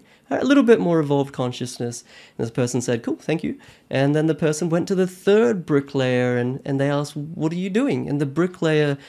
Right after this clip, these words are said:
paused for a moment and they looked up at the sky and they said that, "I'm building the most magnificent, the largest, the most opulent cathedral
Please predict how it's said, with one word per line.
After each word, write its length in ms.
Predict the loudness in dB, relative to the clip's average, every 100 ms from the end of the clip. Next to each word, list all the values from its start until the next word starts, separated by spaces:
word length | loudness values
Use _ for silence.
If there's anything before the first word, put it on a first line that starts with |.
| -20 -20
paused 560 | -2 0 2 0 -4
for 180 | -4 0
a 60 | 0
moment 460 | 0 0 0 -4 -4
and 160 | -4
they 260 | -2 -2 -4 -10 -8
looked 360 | 0 4 4 0
up 220 | -4 -2
at 180 | -6 -6
the 140 | -8
sky 520 | -6 -6 -4 -2 -2 -2
and 200 | -2 -2
they 280 | -2 -4 -8
said 340 | -2 -2 0
that, 100 | 0
"I'm 220 | 0 0 -2
building 680 | 2 2 4 2 2 0 -2 -8 -20 -20 -6
the 140 | -2
most 300 | 0 0 0
magnificent, 1000 | -2 -2 0 -2 -2 -4 -2 -2 -2 -2
the 140 | -4
largest, 800 | -2 -2 0 0 -2 -4 -8 -6
the 80 | -4
most 260 | -4 -4 -8 -6
opulent 680 | -6 -2 -2 -2 -2 -6 -6
cathedral 920 | -6 -6 -4 -2 -2 -2 -2 -4 -6